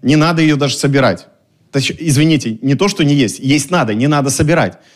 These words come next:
Но они всё равно выходили и собирали. Даже в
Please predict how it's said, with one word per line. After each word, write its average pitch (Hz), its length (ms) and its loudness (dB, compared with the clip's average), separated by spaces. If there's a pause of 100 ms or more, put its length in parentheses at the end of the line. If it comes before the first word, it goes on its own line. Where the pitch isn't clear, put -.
Но 139 80 0
они 165 160 4
всё 185 140 0
равно 190 200 2
выходили 151 420 0
и 147 40 2
собирали. 139 480 0
Даже 139 320 0 (260)
в 127 320 -4